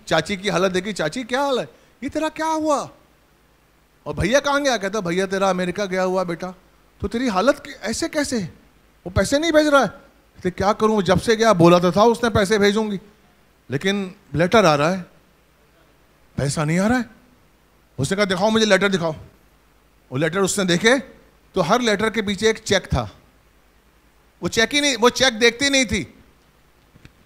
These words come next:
वो समझ रही थी कि मनी ऑर्डर आएगा, कैश मुझे कोई पैसा देगा।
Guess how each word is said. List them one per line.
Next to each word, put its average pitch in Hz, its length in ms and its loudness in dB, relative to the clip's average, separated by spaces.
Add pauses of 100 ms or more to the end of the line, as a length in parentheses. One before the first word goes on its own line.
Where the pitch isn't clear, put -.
(300)
वो 226 100 0
समझ 240 220 0
रही 247 100 2
थी 269 100 0
कि 269 80 -2
मनी 240 200 0
ऑर्डर 247 260 2
आएगा, 247 260 2
कैश 233 280 -2
मुझे 226 220 0
कोई 226 140 0
पैसा 202 320 -2
देगा। 135 360 -4